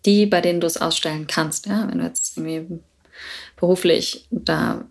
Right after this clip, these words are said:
manchmal das nicht geht aus irgendwelchen Gründen, dann ist es so. Aber raus aus dem Reaktionismus und rein in den Aktionismus, bewusst Dinge zu tun,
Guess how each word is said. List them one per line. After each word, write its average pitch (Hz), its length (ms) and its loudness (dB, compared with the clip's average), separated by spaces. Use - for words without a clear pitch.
manchmal 165 920 -4
das - 260 -6
nicht 170 240 0
geht 170 320 0
aus 151 140 -4
irgendwelchen - 320 -2
Gründen, - 440 -4
dann - 140 -4
ist 165 160 -4
es - 100 -6
so. - 260 -6
Aber 170 420 -2
raus 202 300 2
aus - 100 -2
dem 175 160 -2
Reaktionismus 175 1040 -4
und 170 160 -2
rein 185 420 4
in 175 180 0
den - 240 -2
Aktionismus, - 1040 -6
bewusst 175 580 0
Dinge 165 500 2
zu - 160 -8
tun, 240 580 4